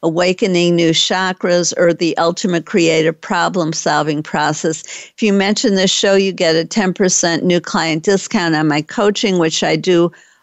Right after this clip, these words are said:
over Skype or the phone. When you work with me, you get support, guidance, and healing from the spiritual realm.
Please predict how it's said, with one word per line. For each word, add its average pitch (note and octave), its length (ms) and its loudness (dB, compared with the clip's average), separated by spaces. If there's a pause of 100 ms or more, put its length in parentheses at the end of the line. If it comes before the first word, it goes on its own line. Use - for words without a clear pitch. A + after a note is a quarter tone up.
(100)
over F3+ 180 2
Skype G3 480 0
or F3+ 120 2
the D#3+ 120 2
phone. G3+ 520 0
When F3 200 2
you F3 160 2
work G3 320 2
with G3+ 200 0
me, F#3 160 2
you F#3 80 4
get F3 200 0
support, F#3 600 -2
guidance, E3+ 400 -2
and E3+ 180 2
healing F3+ 380 2
from E3+ 240 0
the E3 80 4
spiritual F#3 720 0
realm. D#3+ 320 0